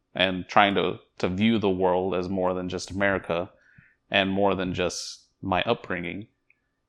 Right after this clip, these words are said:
And because of that, I have a completely different worldview, <clears throat> and it's difficult for at least certain members of my family to accept that.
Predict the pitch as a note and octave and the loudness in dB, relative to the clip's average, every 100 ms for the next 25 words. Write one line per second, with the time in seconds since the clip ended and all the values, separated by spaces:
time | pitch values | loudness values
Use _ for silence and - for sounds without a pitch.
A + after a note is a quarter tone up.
0 | _ _ _ _ - F#2+ G2 A#2+ G2+ F#2+ | _ _ _ _ -4 -2 4 4 6 6
1 | G2 G2 G2+ F#2+ F#2+ G#2 G2 F#2 F#2+ G#2 | 6 4 2 0 0 0 0 -2 -4 -4
2 | G2 F#2 G2 B2+ G#2 F#2+ G#2+ - _ _ | -2 -2 2 2 4 2 -4 -12 _ _
3 | D#3 C3+ B2 G2 _ - F#2+ G2 F#2 E2+ | 2 4 2 0 _ -4 0 0 0 -2
4 | F#2+ - - - _ - - - F#2+ - | -2 -2 -6 -8 _ -6 -4 -2 -4 -6
5 | - G2+ G#2+ - _ _ - _ _ - | -4 -4 -4 -10 _ _ -20 _ _ -4
6 | F#2+ G2+ - - G#2 G#2 - _ _ _ | -2 0 -2 -4 -4 -6 -10 _ _ _
7 | _ _ _ - A2 G2+ F#2+ F#2 F2+ F2+ | _ _ _ -2 0 2 0 0 -2 -2
8 | E2+ F2 G2 - - G2 - E3 - F#2 | -4 -4 -8 -8 -6 -6 -4 -6 -4 -4
9 | F2+ | -4